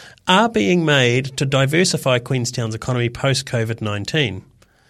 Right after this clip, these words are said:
"We're reviewing our process for the publication of fast-track application documents," she said.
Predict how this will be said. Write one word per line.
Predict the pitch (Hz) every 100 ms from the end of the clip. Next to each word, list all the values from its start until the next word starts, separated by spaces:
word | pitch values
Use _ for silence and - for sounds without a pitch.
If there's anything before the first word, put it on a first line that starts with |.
| _ _ _
"We're | 139 127
reviewing | 117 175 185 160
our | 143
process | 151 143 - 139 -
for | -
the | 117
publication | 151 139 - 135 131 127
of | 117
fast-track | - 143 135 139 120
application | 139 127 - - 127 123 127
documents," | 165 175 - 110 -
she | - 104
said. | - 98